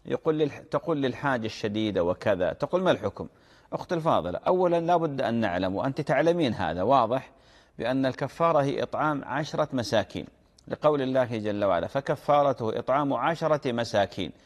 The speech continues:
من أوسط ما تطعمون أهليكم أو كسوتهم أو تحرير رقبة، فمن لم يجد فصيام ثلاثة أيام".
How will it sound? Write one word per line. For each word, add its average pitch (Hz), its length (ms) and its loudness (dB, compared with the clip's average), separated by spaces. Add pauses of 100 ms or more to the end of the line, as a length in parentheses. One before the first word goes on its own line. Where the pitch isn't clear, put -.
(280)
من 143 160 -2
أوسط 180 420 2
ما 151 200 0
تطعمون 139 540 -2
أهليكم 98 600 -4
أو 180 160 4
كسوتهم 120 720 -4
أو 170 140 2
تحرير 151 480 0
رقبة، 104 500 0 (240)
فمن 180 320 0
لم 120 160 0
يجد 165 200 0
فصيام 143 540 0
ثلاثة 117 540 0
أيام". 95 380 0